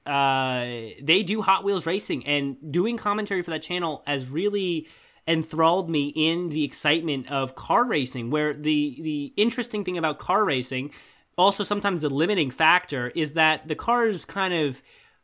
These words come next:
are a little bit more unstable when they race. You know, they can flip over and they can go backwards and just still race, and they, they can do a whole bunch of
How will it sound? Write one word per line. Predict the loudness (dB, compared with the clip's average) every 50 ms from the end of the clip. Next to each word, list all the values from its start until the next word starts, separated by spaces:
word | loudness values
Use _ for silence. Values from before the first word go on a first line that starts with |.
| _ _ _ _ 2
are | 2
a | 4
little | 4 4 2
bit | 2 2
more | 2 2 2 2 2
unstable | 2 0 0 -2 -2 2 4 4 4 4 4 2 2 2
when | 0 0 0
they | -2 -2
race. | 0 0 0 -2 -2 -4 -2
You | -2
know, | 0 0
they | 0 -2
can | -2 -4 -8
flip | -8 -4 -4 -2 0 2
over | 4 4 4 4 4 2 2 2 -2 -8 _ _ _ -2
and | 0 2 2 2 0 -4 -12 _ _ _ _
they | -2 0 0
can | 0 -2 0
go | 2 2 2
backwards | 2 2 4 4 4 2 2 2 2 2 2 2 0
and | -4 -6 -6
just | -6 -8 -6
still | -4 -2 0 0 0
race, | 2 0 0 2 0 0 -2 -2 -4
and | -4 -2
they, | -4 -4 -4
they | -4 -4
can | -4 -2 -2
do | -2 -2
a | -2
whole | -4 -4
bunch | -2 -2 -2 -2 -2 -2 -2
of | 0 0 0 -2